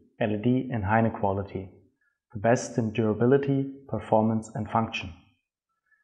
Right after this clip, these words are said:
The L E D microlight is interesting to a variety of users, not only for dentists, E N T specialists and general practitioners, but also for surgeons, dermatologists and vets. In general,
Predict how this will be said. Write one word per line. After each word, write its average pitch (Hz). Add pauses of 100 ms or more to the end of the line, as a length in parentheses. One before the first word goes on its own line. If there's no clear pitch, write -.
(240)
The 123
L 135
E 151
D 143
microlight 123
is 117
interesting 123
to 117
a 110
variety 107
of 107
users, 101 (640)
not 131
only 127 (100)
for 110
dentists, 131 (320)
E 127
N 113
T 131
specialists 127
and 104
general 117
practitioners, 151 (580)
but 123
also 120
for 107
surgeons, 127
dermatologists 117
and 113
vets. - (800)
In 120
general, 135